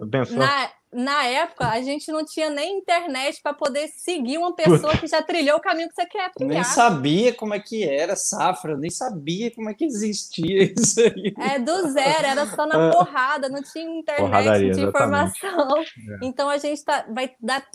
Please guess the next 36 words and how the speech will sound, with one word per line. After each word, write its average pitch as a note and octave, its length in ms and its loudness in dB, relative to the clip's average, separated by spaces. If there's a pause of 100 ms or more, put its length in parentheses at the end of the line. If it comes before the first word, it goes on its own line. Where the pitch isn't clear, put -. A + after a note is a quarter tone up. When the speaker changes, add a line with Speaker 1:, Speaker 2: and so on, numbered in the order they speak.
(100)
Speaker 2:
toda D#4 400 2
a B3+ 100 -6
direção, B3 480 -4
porque B3 240 -2
o C4 80 2
caminho D#4+ 460 -2
que C#4 120 -8
vocês A#3 400 0
querem, A#3+ 380 2
a A3+ 60 0
gente A#3+ 300 -4
já C4 200 0
trilhou B3+ 500 0
e C4 80 -2
está C#4 280 -2
trilhando. A#3 580 -4 (400)
Fica C#4+ 260 2
muito D4+ 460 2
mais C#4 260 -2
fácil, B3+ 300 0
fica - 160 -6
muito C4+ 320 -4
mais C#4+ 240 -6
claro A#3+ 640 2 (280)
pra - 140 4
você G#3 300 2
seguir. F#3+ 400 0 (1160)
E G#3+ 140 2
eu A#3+ 100 6
vou C#4 140 6
te - 140 -6
falar D4+ 240 6
outra D#4 260 -4
coisa. F#3+ 500 -2 (520)
É, A3 760 0
beleza, A#3 580 -4